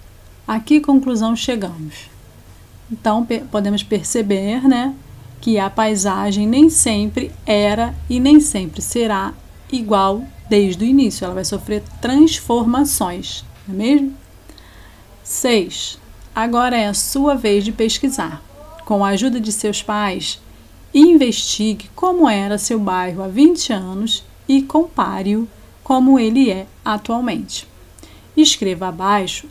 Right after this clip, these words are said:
as suas percepções das mudanças ocorrida, ocorridas no ambiente.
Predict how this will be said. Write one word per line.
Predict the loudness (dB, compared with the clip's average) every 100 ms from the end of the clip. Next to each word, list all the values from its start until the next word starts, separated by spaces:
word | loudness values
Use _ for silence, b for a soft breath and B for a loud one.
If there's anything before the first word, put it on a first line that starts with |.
| -8
as | -6
suas | -2 -2 -2 -4
percepções | -4 -2 -2 -6 -6 -2 -2 -4 -4 -4 -4 -8 -12 -12 b b b -6
das | -2 2
mudanças | 2 2 0 0 -2 -2
ocorrida, | -2 -2 -2 -2 -2 -4 -8 -14 -12 -12 -16 -12
ocorridas | -6 -2 0 2 2 -2 -4 -2
no | -2 0
ambiente. | 0 4 4 4 2 -10 -18